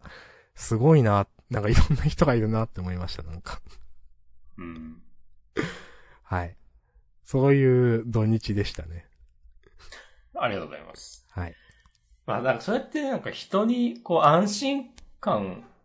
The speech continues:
Speaker 2: を与える。ね。そういう仕事なんだって考えたら別に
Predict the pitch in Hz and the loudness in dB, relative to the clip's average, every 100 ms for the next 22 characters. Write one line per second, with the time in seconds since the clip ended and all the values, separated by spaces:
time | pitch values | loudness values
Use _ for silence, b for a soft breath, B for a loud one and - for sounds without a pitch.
0 | _ _ _ _ _ _ 196 139 107 - | _ _ _ _ _ _ -8 -6 -6 -4
1 | 95 95 95 95 - _ _ _ _ _ | -4 -4 -6 -10 -12 _ _ _ _ _
2 | _ _ _ _ - 87 _ _ _ _ | _ _ _ _ -20 -20 _ _ _ _
3 | _ _ _ _ _ _ _ _ _ - | _ _ _ _ _ _ _ _ _ -2
4 | 135 170 226 - 226 233 247 240 240 - | 2 4 2 0 -2 -4 -2 -2 0 -2
5 | - - 95 190 190 85 82 - 95 196 | -4 -10 -6 -6 -6 -14 -16 -12 -8 -8
6 | 190 - | -8 -16